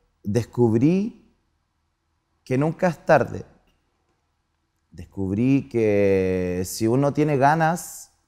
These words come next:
eh, lo puede hacer. Si uno es capaz de meter a la licuadora todo el conocimiento que, que trae,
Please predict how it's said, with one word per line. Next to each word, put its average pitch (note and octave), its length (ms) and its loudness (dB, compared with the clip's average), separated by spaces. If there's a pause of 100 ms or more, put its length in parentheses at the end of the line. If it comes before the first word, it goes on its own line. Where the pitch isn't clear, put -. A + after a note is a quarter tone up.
(560)
eh, G2+ 280 0
lo G#2 160 0
puede C3+ 180 6
hacer. C3 400 2 (1080)
Si - 220 -4
uno C3 100 2
es C3 80 -6
capaz C#3 280 4
de D3 80 -2
meter C#3 540 2
a A#2+ 100 4
la A#2 120 6
licuadora B2 1120 2
todo D#3 160 4
el D#3 100 2
conocimiento C#3 880 0
que, A2+ 360 -2
que G#2+ 160 -4
trae, D#3 520 2